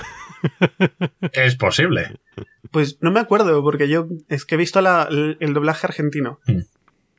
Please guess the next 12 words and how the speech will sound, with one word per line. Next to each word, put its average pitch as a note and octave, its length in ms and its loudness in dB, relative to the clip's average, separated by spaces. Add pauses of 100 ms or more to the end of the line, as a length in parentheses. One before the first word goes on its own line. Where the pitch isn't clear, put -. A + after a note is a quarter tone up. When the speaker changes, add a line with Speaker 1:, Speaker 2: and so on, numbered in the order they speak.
(580)
Speaker 3:
He E3+ 80 -4
visto D3+ 200 0
el D#3+ 40 4
doblaje D3+ 320 4
argentino. C3 560 -4
Es D#3 140 -2
como G#3 260 0
cuando E3+ 400 2
vi F#3 400 0
Coco. G3+ 480 -2 (520)
Speaker 2:
Mm. B2 140 2
Speaker 1:
Ujú. B2 220 -6